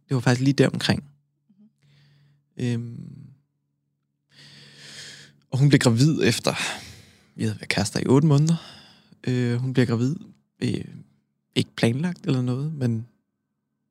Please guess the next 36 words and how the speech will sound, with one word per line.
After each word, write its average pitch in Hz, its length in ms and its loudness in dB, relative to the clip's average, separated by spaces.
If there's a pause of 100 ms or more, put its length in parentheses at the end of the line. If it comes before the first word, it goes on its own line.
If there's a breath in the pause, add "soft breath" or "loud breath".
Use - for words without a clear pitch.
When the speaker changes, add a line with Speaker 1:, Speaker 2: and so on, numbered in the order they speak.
(720)
Speaker 1:
øh, 113 600 0 (1300 soft breath)
og 123 80 -18
det 147 60 10
var 147 60 8
som 139 160 6
om, 135 140 6
at 127 80 4
der 135 60 8
var 127 100 8
nogle 120 180 6
ting, 156 240 4
der 139 60 2
falder 123 260 4
på - 140 -8
plads 156 400 4
der 139 220 6
med, 127 360 6 (320)
øh, - 80 -14 (300)
jeg 113 100 4
vil 117 60 -2
faktisk 135 360 0
bare 123 180 0
gerne 131 260 -2
leve 135 220 2
et 135 60 0
liv, 135 360 2 (440)
hvor - 260 -8 (120)
jeg 120 60 4
er 120 40 2
sammen - 240 2
med 127 80 2
hende 135 520 -2
og, 117 200 2 (1160)
øh, 117 220 0
vores 113 180 -4
barn, - 440 0